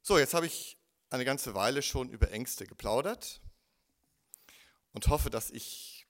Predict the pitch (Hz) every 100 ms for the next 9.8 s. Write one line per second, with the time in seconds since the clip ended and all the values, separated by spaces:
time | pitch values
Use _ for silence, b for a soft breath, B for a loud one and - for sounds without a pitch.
0 | - 104 131 170 156 120 107 113 143 143
1 | - 175 - - - - _ _ - 110
2 | - 101 107 95 - - 160 156 - 170
3 | - - 127 135 135 - 117 - 117 101
4 | 98 127 - - 170 - _ _ _ _
5 | B B B B B B - 117 143 170
6 | 165 165 - - 110 92 90 - _ 143
7 | 160 - - - - 127 139 120 113 113
8 | - - - 113 113 117 110 127 135 127
9 | 127 139 - 107 135 - -